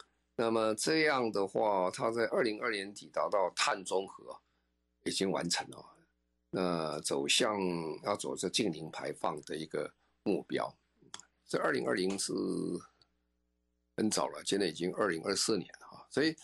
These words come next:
的确这个世界上是有很多的产业啊，特别像这个制-，制酒产业、工厂班，他们很早就注意到这个问题，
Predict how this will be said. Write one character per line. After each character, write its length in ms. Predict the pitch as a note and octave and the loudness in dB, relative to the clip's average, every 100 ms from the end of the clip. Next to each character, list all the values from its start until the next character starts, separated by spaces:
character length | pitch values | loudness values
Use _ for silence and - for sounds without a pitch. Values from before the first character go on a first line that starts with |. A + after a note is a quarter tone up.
| - - | -20 -20
的 160 | - D#3 | -2 0
确 220 | D#3+ E3+ | 2 2
这 100 | D#3 | 2
个 80 | C3+ | 0
世 200 | B2+ C3+ | 0 -2
界 160 | C#3 A2 | -2 -2
上 260 | G#2 G2 | -2 -2
是 200 | - A#2+ | -2 0
有 140 | F#2+ E2 | 0 -2
很 160 | - - | -4 -2
多 180 | F#2 | 0
的 100 | F#2+ | 2
产 380 | F#2 - - C2 E2+ E2+ | 2 0 -2 -6 -6 -4
业 180 | G2 D2+ | -2 -2
啊， 100 | - _ _ _ _ | -6 _ _ _ _
特 160 | - G#2 | -2 0
别 120 | F2+ | 2
像 240 | - F2+ | 2 0
这 140 | F#2 F#2+ | 0 -2
个 80 | |
制-， 260 | - - G#2+ - | 0 2 0 2
制 180 | G#2+ | -2
酒 160 | E2+ D#2 | 0 0
产 240 | D#2+ D#2+ | 0 -2
业、 160 | D2+ D#2 - - _ _ | -2 -2 -6 -20 _ _
工 200 | - G#2 | -2 -2
厂 240 | G2+ - - | -2 -6 -6
班， 240 | C#2+ C#2+ | -6 -6
他 140 | - G#2 | -2 2
们 400 | G#2 G2+ G2 - | 2 2 0 -4
很 460 | - - G#2+ C#3+ | -10 -2 2 2
早 260 | C#3+ - F2+ | 0 -2 -4
就 160 | - G#2 | -2 -2
注 240 | - D3 | 2 2
意 100 | C3+ | 2
到 160 | G2+ D#2+ | 0 0
这 120 | D#2 | 0
个 20 | E2 | 0
问 160 | E2 D#2 | 0 -2
题， 260 | - C#2 | -6 -10